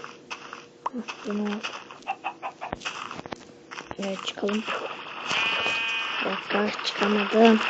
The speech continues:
Bunu arkaya koyuyorum. Olsun. Hiç istemedi. Öyle lan bunlar. Öyle, öyle, öyle. Evet arkadaşlar, G T A V C G'de başlayacağım telefondan.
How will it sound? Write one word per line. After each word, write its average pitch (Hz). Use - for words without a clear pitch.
Bunu 208
arkaya 208
koyuyorum. 208
Olsun. 202
Hiç 254
istemedi. 269
Öyle 311
lan 101
bunlar. -
Öyle, 247
öyle, 311
öyle. 330
Evet 311
arkadaşlar, 285
G 254
T 254
A 269
V 269
C 254
G'de 262
başlayacağım 285
telefondan. 220